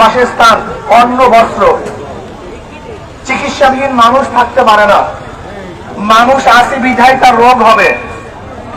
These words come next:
কাজে এর জন্য বলছি যে দাবিগুলি যৌক্তিক, এই দাবিগুলি অবশ্যই পূর্ণ করতে হবে। আর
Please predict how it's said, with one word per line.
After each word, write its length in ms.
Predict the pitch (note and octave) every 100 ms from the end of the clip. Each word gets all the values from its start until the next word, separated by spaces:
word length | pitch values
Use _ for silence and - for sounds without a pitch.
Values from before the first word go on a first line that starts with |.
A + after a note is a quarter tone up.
| - - -
কাজে 220 | A3+ A3+ A3+
এর 80 | A3+ -
জন্য 140 | C4+ C4+ A#3
বলছি 300 | B3 - C4+ C4+ - - - - - - - - -
যে 80 | A#3 A#3+ A3+
দাবিগুলি 420 | A3+ A#3+ B3+ C4+ B3
যৌক্তিক, 440 | F#4+ - - - - - - - - - - - - A3
এই 80 | A#3 A3+
দাবিগুলি 400 | A3+ B3 C4+ C4 A#3
অবশ্যই 300 | C4 - -
পূর্ণ 200 | B3+ B3 B3+
করতে 220 | A#3+ -
হবে। 260 | G#3+ G3+ F3 - - - - - - - - - -
আর 80 | G#3